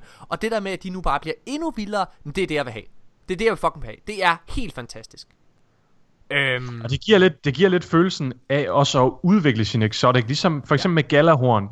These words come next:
Speaker 2: i, øh, D et. Når du fik Galahorn, det var bare en normal rocket launcher.
Speaker 1: Ja.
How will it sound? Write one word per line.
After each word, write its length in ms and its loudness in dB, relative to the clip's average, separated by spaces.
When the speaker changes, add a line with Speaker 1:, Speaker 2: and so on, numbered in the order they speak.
Speaker 2:
i, 220 2
øh, 140 6
D 100 -4
et. 440 0
Når 60 4
du 60 4
fik 200 -4
Galahorn, 540 6
det 100 0
var 120 4
bare 180 4
en 80 2
normal 300 0
rocket 300 0
launcher. 380 -2
Speaker 1:
Ja. 80 -2